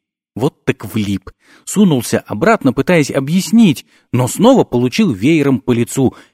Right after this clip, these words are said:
и решил прекратить попытки. Осталось надеяться, что юная леди в кружевном белье не запомнила мою физиономию. Взрывашки отыскались в аудитории,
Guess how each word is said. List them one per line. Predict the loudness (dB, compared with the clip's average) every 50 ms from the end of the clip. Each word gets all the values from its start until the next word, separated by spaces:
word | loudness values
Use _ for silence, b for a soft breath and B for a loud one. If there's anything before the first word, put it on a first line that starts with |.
| B B -4
и | -2
решил | -2 -2 -2 -2 -2 -2 -2
прекратить | -2 -6 -8 -6 -6 -6 -6 -6 -10 -8 -8
попытки. | -8 -8 -8 -10 -14 -16 -18 -20 -20 _ _ _ _ _ _ _ _ _ _ _ _
Осталось | -6 -4 -2 0 2 2 2 2 2
надеяться, | 0 0 0 2 2 0 0 0 -2 -4
что | -4 -2 -2
юная | 0 2 2 4 4 4 2
леди | 2 0 0 0 -2
в | -4 -4
кружевном | -4 -2 -2 0 0 0 0 0 0 0
белье | 0 -2 -2 -2 -2 -2 0 0
не | 2 0 0
запомнила | 0 -2 -2 0 0 0 2 0 0 0 0
мою | 0 -2 -2 -4
физиономию. | -6 -6 -4 -4 -2 -2 -2 -2 -4 -6 -10 -12 -16 _ _ _ _ _ _ _ _ _ _ _ _ _ _ _ _ -14
Взрывашки | -12 -6 -2 0 2 2 4 2 2 0 0 0
отыскались | 0 0 0 -2 -4 -2 0 0 2 0 0 -2 -4
в | -2
аудитории, | -2 0 0 0 -2 -2 0 2 2 2 2 2 0 -2 -4 -6